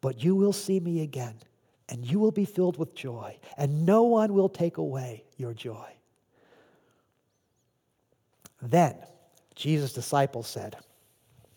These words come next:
"Now you are speaking clearly and without figures of speech.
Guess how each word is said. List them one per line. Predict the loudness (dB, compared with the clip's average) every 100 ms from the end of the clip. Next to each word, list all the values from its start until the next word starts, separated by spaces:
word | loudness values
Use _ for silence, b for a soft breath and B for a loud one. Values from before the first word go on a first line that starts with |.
| _ -20 B B B B B
"Now | -2 2 4 6 6 8 8
you | 6 8 8
are | 6
speaking | 2 -2 0 0 -4
clearly | -2 0 4 6 6 6
and | 4
without | 6 8 8 6
figures | 0 -4 -2 -2 -2
of | -4
speech. | -6 -2 0 -2 -4 -10 -10